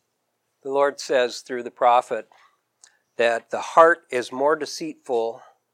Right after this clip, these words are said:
than all else and is desperately sick. Now, now some translations say desperately wicked, but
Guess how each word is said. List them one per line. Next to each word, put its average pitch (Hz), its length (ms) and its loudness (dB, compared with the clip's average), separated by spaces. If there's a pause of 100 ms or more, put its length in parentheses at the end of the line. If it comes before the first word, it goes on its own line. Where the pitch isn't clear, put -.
(460)
than 117 600 4 (580)
all 143 300 8
else - 500 0 (460)
and 131 240 2
is 117 160 -4
desperately 147 520 0
sick. - 440 -2
Now, 123 240 -4 (120)
now 120 220 -2
some 135 300 -4
translations 135 640 -4
say 127 100 -8
desperately 123 560 -4
wicked, 120 540 0 (760)
but 123 200 -4